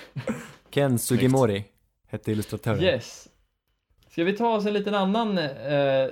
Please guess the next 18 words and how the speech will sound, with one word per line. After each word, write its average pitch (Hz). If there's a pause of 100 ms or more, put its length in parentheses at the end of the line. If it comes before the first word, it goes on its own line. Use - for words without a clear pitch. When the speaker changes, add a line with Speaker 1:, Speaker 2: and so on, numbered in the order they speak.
(180)
Speaker 3:
kategori 147
då? 113
Speaker 2:
Men 143
ska 175
vi, 170
ska 139
vi 165
utsätta -
någon 127
som, 123
som 127
vinnare 131
av 98
kategorin, 98
eller? 98 (200)
Nej. 95 (300)
Speaker 3:
Ja, 123
jo. 143